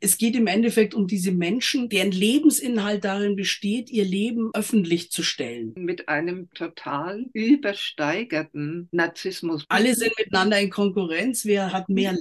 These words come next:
Speaker 2: Na-
Speaker 1: Likes und wer hat mehr Follower?
Speaker 2: Die immer im Mittelpunkt stehen will. Und wenn zum Beispiel bei einem Abendessen mit Freunden ihr Lebenspartner gelobt wird, dann lässt es sich alles Mögliche einfallen, nur um im Mittelpunkt zu stehen.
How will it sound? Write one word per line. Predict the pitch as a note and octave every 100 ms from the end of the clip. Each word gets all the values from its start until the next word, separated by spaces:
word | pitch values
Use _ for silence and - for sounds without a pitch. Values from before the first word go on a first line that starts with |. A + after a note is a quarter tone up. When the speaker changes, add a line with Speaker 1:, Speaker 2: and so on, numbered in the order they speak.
| -
Speaker 2:
Na- | B3+ B3+
Speaker 1:
Likes | C#4+ - -
und | F#3+
wer | F#3 F#3
hat | F#3
mehr | G3 F#3+
Follower? | F3+ - G#3 A3 A3 G#3+ G#3+ G#3 -
Speaker 2:
Die | A#3 A#3+ - A#3
immer | E4 E4+ C4 -
im | A#3 A3 G#3
Mittelpunkt | - F#3+ A3+ C#4 E3+ D3+ C#3+ - -
stehen | D3 - - D#3 D#3+ D#3 D#3
will. | D#3+ D#3+ G#3+
Und | F#3+ F#3 F3+
wenn | E3+ G3+
zum | G3+ F#3
Beispiel | E3+ F#3 - F3+
bei | D#3+
einem | D#3+ E3 D3+
Abendessen | - D3+ G3 G#3 G3+ G3 F#3+ F#3
mit | E3+ D#3+
Freunden | - D3 D3 F3+ C4 - E3+ F3
ihr | F3+
Lebenspartner | F3 E3+ G#3 G#3 - E3 D3+ E3+ E3
gelobt | F3 D3+ A#2 A#2+ - -
wird, | E3 D#3 -
dann | E3 E3+ G3+ B3
lässt | F3 G3+ -
es | A3
sich | G#3+ G3+ -
alles | F3+ G#3+ A#3+
Mögliche | E3 F3 F3+ A#3+ A#3+ G3 -
einfallen, | C#3 D#3+ C#4 - C#3+ D3+ F#3 G#3
nur | F#3 G3+ A3+ D4+ E4 F4
um | G#3+ C4
im | - G3
Mittelpunkt | G3 G3+ G3+ - C#3+ -
zu | -
stehen. | A2 - -